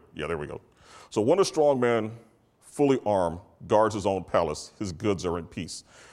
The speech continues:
Uh, keep going, next verse. "But when one stronger than he comes on him and overcomes him, he takes from him all his armor in which he has trusted." When I read that, um, I thought to myself, "Wow,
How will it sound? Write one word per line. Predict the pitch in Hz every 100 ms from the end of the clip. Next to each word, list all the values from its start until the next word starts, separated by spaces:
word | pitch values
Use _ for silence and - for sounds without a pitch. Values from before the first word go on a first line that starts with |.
| - - _
Uh, | - 98 87
keep | - 143
going, | 117 104
next | - 107
verse. | - 95 - - _ _ _ _ _ _ _ _ _ -
"But | 120
when | 104 156 180
one | 139 143
stronger | 123 131 139 127
than | 104 101
he | 92 120 98
comes | - 135 98
on | - 139 117
him | 92 87
and | 90
overcomes | 101 92 - 131 101
him, | 92
he | 101
takes | - 180
from | - 110
him | 110 104
all | 117
his | 127 107 -
armor | 110 92 92 - - - - - - _ _
in | 135 123
which | 123 123
he | 127
has | 95 -
trusted." | - 131 - - - - -
When | - 147
I |
read | 131 185 262 151
that, | 120 113 -
um, | 120 110 98 - - _ _ -
I |
thought | 127 - 226
to |
myself, | 117 - 131 -
"Wow, | 226 87 -